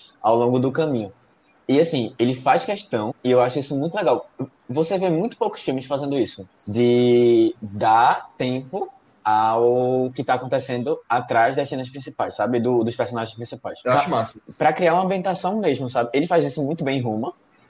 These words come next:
Speaker 1: que tem vários momentos que, com plano de sequência, inclusive, que ele, você tá vendo a personagem principal, mas ao mesmo tempo, a cidade toda tá muito mal ambientada.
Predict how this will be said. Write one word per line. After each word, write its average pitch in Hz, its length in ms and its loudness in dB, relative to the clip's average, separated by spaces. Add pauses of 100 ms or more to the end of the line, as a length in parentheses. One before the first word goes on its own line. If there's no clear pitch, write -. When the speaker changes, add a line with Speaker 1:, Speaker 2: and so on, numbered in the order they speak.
Speaker 1:
que 120 220 2
tem 143 240 0
vários 131 240 4
momentos 170 280 -2
que, 135 160 -4
com 139 160 -4
plano 131 200 0
de 127 60 -10
sequência, 127 460 -4
inclusive, 120 520 -2
que - 100 -6
ele, 127 600 2
você 123 260 -2
tá 131 140 0
vendo 139 160 -2
a 151 40 0
personagem 143 300 -4
principal, 135 340 -2
mas 117 200 0
ao 117 80 0
mesmo 156 260 -2
tempo, 123 340 -6
a - 60 -20
cidade 113 260 -2
toda 120 220 0
tá 123 100 0
muito 120 240 -2
mal 139 200 -4
ambientada. 123 260 -4